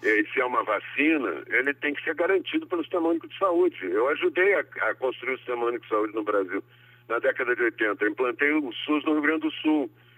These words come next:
Então, é, é, o sus foi implantado pra isso, pra que todas as pessoas tivessem acesso à saúde como direito,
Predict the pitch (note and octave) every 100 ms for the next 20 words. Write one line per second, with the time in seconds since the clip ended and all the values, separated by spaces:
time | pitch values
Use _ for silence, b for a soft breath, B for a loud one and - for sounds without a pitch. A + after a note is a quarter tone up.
0 | b _ G#2 C#3+ D#3+ D#3+ D3 B2+ B2 A2+
1 | A2 - E3+ D#3+ E3+ D#3+ C#3+ D3+ D3 -
2 | A3+ A3 F#3+ - - A2 B2+ - - F3
3 | G#3 F#3+ C#3 - A2+ - C3 C#3+ C#3 C#3+
4 | D3 - C#3 - A#2 C3 - b b b
5 | b G#2+ - C3+ C#3+ - D#3 E3 F3 E3
6 | D#3+ - -